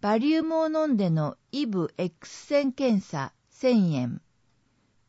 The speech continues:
肺がん検診、胸部X線検査、角炭細胞診、いずれも五百円。なお、角炭細胞診については、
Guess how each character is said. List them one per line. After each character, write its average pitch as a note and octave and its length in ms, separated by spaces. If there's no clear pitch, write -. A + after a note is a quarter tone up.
肺 D4 320
が D4+ 160
ん C#4+ 100
検 A#3+ 260
診、 C#3+ 440
胸 E4 200
部 F#3+ 160
X - 500
線 C4 240
検 A3+ 340
査、 C#3+ 320
角 - 300
炭 C#4+ 200
細 C4+ 260
胞 A#3 260
診、 C#3+ 440
い A#3 100
ず C4 180
れ C#4 120
も C4 300
五 F#3+ 120
百 G#3+ 300
円。 C#3+ 280
な A#3 300
お、 F#3+ 100
角 - 240
炭 D#4 340
細 D#4 240
胞 D4+ 260
診 G#3 280
に F#3 100
つ - 180
い A3+ 120
て E3+ 160
は、 D#3 300